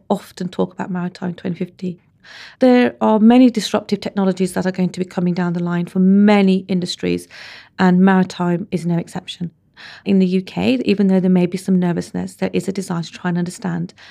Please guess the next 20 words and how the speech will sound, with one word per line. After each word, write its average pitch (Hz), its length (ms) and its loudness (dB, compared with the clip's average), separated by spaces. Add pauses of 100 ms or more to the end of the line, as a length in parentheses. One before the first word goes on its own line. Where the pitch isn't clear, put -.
(100)
and 185 180 -4
implement 185 500 0
these 175 160 -4
technologies 170 580 -8
to - 160 -10
make 175 340 -4
U 180 160 -6
K 180 220 -10
maritime 170 480 -6 (120)
even 180 200 0
more 170 260 0
efficient. - 520 -10 (920)
Technology 226 600 0
is 190 180 -6
already 196 420 4
changing 185 500 -2
the 185 60 2
way 175 580 -2
ports - 280 -2
operate. 175 440 -4